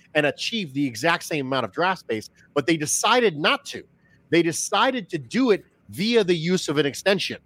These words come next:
So the fact that there wasn't an extension solely for the purpose of cap space, because if they only wanted cap space, they could have just restructured him. But they decided not to. They wanted to extend him. That, to me,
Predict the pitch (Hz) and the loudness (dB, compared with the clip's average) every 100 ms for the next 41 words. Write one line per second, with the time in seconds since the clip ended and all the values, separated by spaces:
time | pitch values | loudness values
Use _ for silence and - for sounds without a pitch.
0 | _ _ _ - _ - 170 170 - 247 | _ _ _ -20 _ 2 2 4 0 0
1 | - 185 175 147 240 247 220 185 - - | -2 -2 0 4 2 2 -2 -2 -4 -2
2 | 214 - 160 - 214 214 233 208 196 160 | -2 -2 -8 -2 4 4 2 -2 -2 -2
3 | - 175 156 - - 226 240 - - 196 | -2 -4 -4 -12 -2 0 0 -4 -10 -10
4 | - 139 151 - _ - 143 165 185 196 | -16 -4 -4 -4 _ -8 -2 0 6 6
5 | 226 208 185 170 151 214 247 269 - 139 | 6 0 4 4 2 0 0 0 0 -2
6 | 131 - _ _ 156 147 202 180 156 147 | -2 -10 _ _ 0 6 6 6 0 -2
7 | 143 - 180 - 104 85 _ _ _ _ | -4 0 0 0 -10 -12 _ _ _ _
8 | _ _ - 160 160 151 - 185 165 156 | _ _ -2 -2 -2 -6 -4 -2 0 0
9 | 208 - 120 127 120 190 202 151 135 - | 0 -2 -4 -2 2 2 2 0 -4 -2
10 | 135 104 - _ _ 151 247 294 - 170 | -4 -4 -12 _ _ -2 -2 -2 -4 -4
11 | 147 160 214 285 | -2 -4 -2 -4